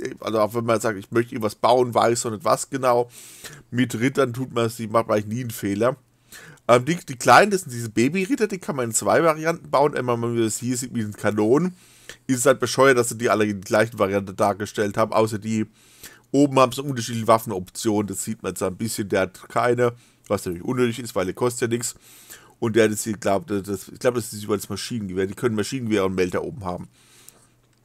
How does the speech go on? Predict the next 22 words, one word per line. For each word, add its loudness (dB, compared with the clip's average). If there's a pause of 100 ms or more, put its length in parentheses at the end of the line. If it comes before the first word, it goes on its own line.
(340)
Und -2
die 4
alte, 4 (100)
andere 4
Alternative, 2
die -8
man -2
so -8
bauen 4
kann, 2
ist -4
dann 0
mit -6
so -12
einem -16
großen -2
Kettenschwert -2 (800)
und 2
noch 4
einem 0
großen -2
Melterkanone. 0